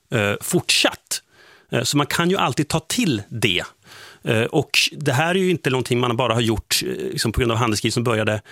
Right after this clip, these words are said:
eh, tog fart igen då förra året. Utan liksom konsekvent egentligen sen, skulle jag vilja hävda, alltså sen tjugohundrasjutton, sen, sen Trump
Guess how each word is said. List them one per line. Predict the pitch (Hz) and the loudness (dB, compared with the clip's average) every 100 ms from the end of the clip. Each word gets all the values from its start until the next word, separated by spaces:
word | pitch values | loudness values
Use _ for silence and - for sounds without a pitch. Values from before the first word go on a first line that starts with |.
| - - | -20 -8
eh, | 123 | -4
tog | - 113 | -2 0
fart | 123 - | 0 0
igen | 131 190 117 | 2 2 2
då | 104 | 0
förra | - 127 151 | 0 0 2
året. | 165 107 | 0 0
Utan | 135 | -2
liksom | - 131 139 | -2 -2 -2
konsekvent | - 160 - - 175 214 170 120 - | 0 2 2 2 2 2 2 -2 0
egentligen | 123 175 - 240 | 2 2 0 0
sen, | - 135 107 - - - - - | 2 0 -2 -6 -20 -20 -20 -12
skulle | - 131 | -2 2
jag | 120 | 2
vilja | 170 180 143 | 2 2 2
hävda, | 139 113 | 0 2
alltså | 117 123 | 0 0
sen | - 113 110 | 0 0 2
tjugohundrasjutton, | 135 113 107 110 - - 170 | 0 2 2 0 -2 0 0
sen, | 131 | 0
sen | 120 113 | 0 -2
Trump | - 107 | 0 -2